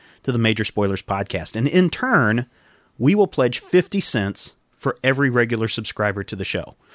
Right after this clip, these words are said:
We'll use our Libsyn stats to calculate how many people that is at the end of April. April thirtieth, we'll, we'll do a tabulation, and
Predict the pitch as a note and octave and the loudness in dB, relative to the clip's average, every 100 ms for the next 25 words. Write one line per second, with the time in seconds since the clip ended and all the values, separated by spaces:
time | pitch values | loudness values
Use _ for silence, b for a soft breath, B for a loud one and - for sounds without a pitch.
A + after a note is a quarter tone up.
0 | b b G2 G2+ A2+ B2 B2 A2+ A2+ B2 | b b -4 -4 2 2 4 2 2 0
1 | - A#2+ B2+ A#2+ - G#2 A#2 A2+ A#2 G2+ | -2 -2 2 0 0 -4 -2 -2 -2 -2
2 | - A#2 A2 G2+ A#2 A2+ A2 G#2+ B2 A2+ | -2 -2 -2 -2 -4 -2 0 0 0 -2
3 | G#2 A2 A2 G2+ C3+ E3+ G3 G3+ b b | -4 -2 -2 0 0 2 0 0 b b
4 | G2+ F#2+ - C#3 D3+ D#3+ D#3 G#2+ G2 A2 | -8 -6 0 2 4 4 2 -2 -2 -4
5 | G#2+ A2 G2 A#2+ A2 A2 B2+ D3+ F3 F3 | -2 -2 -2 0 -2 0 2 2 0 -4
6 | b b b b _ G3 F#3+ F3 F3 | b b b b _ 2 4 4 0